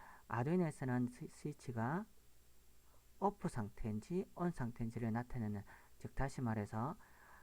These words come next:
어, 그림에서 보는 것처럼 스위치에 따라서 아두이노에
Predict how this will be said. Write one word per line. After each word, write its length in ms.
어, 300
그림에서 480
보는 220
것처럼 500
스위치에 480
따라서 680
아두이노에 800